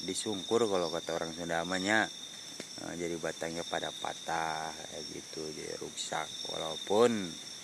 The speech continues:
eh, porangnya nggak dimakan, tapi tetap aja merusak begitu. Eh, karena apa? Mungkin, mungkin karena yang kita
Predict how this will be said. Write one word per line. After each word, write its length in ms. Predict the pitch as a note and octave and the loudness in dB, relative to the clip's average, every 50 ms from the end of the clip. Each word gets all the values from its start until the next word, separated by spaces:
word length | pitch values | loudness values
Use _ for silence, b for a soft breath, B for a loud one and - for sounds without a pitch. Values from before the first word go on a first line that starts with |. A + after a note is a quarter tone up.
| B B B B B - - | B B B B B -8 -6
eh, 340 | E2 E2+ E2+ E2 D#2+ E2 E2 E2 - - - - | -4 -2 -2 -2 -2 -2 -2 -4 -4 -6 -6 -2
porangnya 400 | E2+ E2+ E2 D#2+ E2 E2+ E2+ F2 | 0 0 0 0 -2 -2 -4 -4
nggak 200 | F2 F2 E2 D#2 | -2 -2 -2 -2
dimakan, 540 | E2 D#2 D#2+ E2 E2+ E2 - D#2 D#2 D#2 D#2 D#2+ E2 E2 E2 - - - - - - | -2 -2 -2 -2 -2 -2 -2 -2 0 0 0 -2 -6 -8 -8 -8 -8 -8 -8 -6 -6
tapi 160 | E2+ - - - - - | -6 -6 -8 -8 -12 -12
tetap 140 | - - - - - | -12 -10 -8 -6 -6
aja 140 | - E2+ D#2+ | -4 -4 -4
merusak 640 | D#2 D#2+ D#2 D#2 - - - - - E2 D#2+ D2+ - - - - | -4 -4 -6 -6 -6 -6 -2 2 2 4 2 2 0 -4 -10 -10
begitu. 480 | - - - - - - - - - D2+ D2+ - - - - - - - B B B B B B B B B - - - - - - | -10 -10 -10 -10 -10 -10 -8 -8 -8 -8 -8 -10 -12 -12 -12 -12 -12 -12 B B B B B B B B B -12 -14 -14 -14 -12 -10
Eh, 140 | D#2 D#2+ D#2+ - | -8 -8 -8 -6
karena 360 | - D#2+ D2+ D#2 D#2+ D2+ D2 D2+ | -6 -8 -6 -6 -6 -6 -6 -6
apa? 280 | - - - F#2 F#2+ F#2 | -2 2 4 4 4 4
Mungkin, 480 | F2 E2+ E2 D#2+ - - G#2+ G#2+ G2 F#2+ | 2 -2 -4 -4 0 2 4 4 4 4
mungkin 800 | F2+ F2+ F#2+ G#2 A2 G#2+ - - - F#2 F#2+ G2 G#2 G#2+ G#2+ G2+ F#2+ G2 - - - - - E2 | 0 0 0 0 0 -2 -2 2 4 6 6 6 4 2 -2 -4 -6 -8 -10 -10 -10 -6 -4 -4
karena 240 | E2 E2 E2+ E2 | -2 -2 -2 -2
yang 120 | D#2+ D#2+ D#2 D#2 | -2 -2 -2 -2
kita 160 | E2+ D#2+ | -2 -2